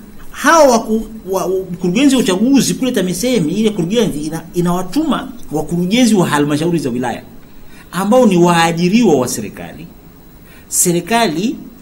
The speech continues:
hiyo hao hao wanaenda wanawatuma maafisa watendaji huko chini, wanaenda kusimamia hii.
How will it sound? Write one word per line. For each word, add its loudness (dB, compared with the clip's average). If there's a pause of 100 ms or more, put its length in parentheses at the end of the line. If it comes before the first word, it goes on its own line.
(120)
hiyo 0
hao 0
hao -4 (200)
wanaenda 0
wanawatuma -2
maafisa -2
watendaji -6 (920)
huko -10
chini, -6
wanaenda -6
kusimamia -8
hii. -8